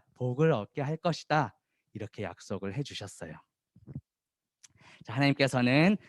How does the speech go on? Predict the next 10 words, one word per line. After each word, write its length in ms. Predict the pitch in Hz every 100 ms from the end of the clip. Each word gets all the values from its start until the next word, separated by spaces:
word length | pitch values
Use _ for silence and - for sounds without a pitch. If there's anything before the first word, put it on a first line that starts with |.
| _ -
이 100 | 131
아브람 380 | 107 127 143 147
한 200 | 165 190
사람을 360 | 185 180 175 165
통해 480 | 139 117 127 113 - _ _ -
땅의 300 | 156 165 147
모든 580 | 113 117 127 135 151
족속들이 560 | 147 104 - 107 - 110
복을 340 | - 113 131
받고 460 | 117 85 _ 87